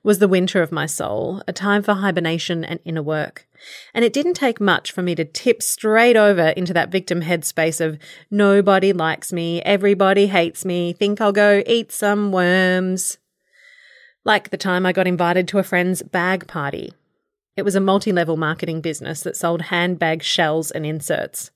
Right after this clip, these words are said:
It was the first time I was invited anywhere in Nambucca. I'd found this lovely woman who was a magician with eyebrows. Oh man, she sure did a good eyebrow wax, and she loved a chat.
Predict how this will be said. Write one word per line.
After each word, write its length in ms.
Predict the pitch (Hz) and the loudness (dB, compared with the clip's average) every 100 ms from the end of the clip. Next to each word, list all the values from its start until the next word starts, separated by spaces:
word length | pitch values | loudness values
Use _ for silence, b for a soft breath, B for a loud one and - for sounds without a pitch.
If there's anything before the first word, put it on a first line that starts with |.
| _ B B B B B | _ B B B B B
It 60 | |
was 120 | 247 233 | 2 2
the 60 | |
first 240 | 226 285 - | 4 2 4
time 280 | 233 208 | 2 2
I 100 | 196 | 2
was 120 | 196 196 | 2 4
invited 420 | 196 185 185 185 | 4 4 4 4
anywhere 580 | 247 285 147 87 - - | 4 2 0 -6 -8 -8
in 140 | 170 | -6
Nambucca. 640 | 151 147 147 147 147 165 190 _ | -4 -4 -6 -6 -6 -8 -10 _
I'd 140 | 202 185 | -8 0
found 220 | 202 196 | 2 2
this 160 | 185 | 0
lovely 440 | 196 196 196 202 190 | 2 2 2 0 0
woman 460 | 156 151 151 156 | -2 -4 -4 -6
who 160 | 165 185 | -4 -2
was 120 | 185 | 0
a 60 | 180 | 0
magician 540 | 175 151 220 - 196 | -2 -2 -2 -2 -2
with 140 | 165 156 | -2 -2
eyebrows. 680 | 156 160 156 - 175 - - B B B - | -2 -2 -4 -4 -6 -10 -14 B B B -10
Oh 100 | 175 | -6
man, 380 | 160 127 151 156 | -4 -4 -6 -10
she 220 | - - | -10 -8
sure 280 | 190 - 175 | -6 -4 -4
did 160 | 170 156 | -4 -4
a 60 | |
good 160 | 156 160 | -4 -4
eyebrow 400 | 151 160 143 135 | -4 -4 -6 -6
wax, 380 | 135 143 - - - | -6 -6 -8 -14 -12
and 180 | 185 180 | -10 -8
she 140 | - | -6
loved 260 | 165 151 160 | -4 -4 -6
a 40 | |
chat. 420 | 156 165 - 151 | -8 -6 -6 -8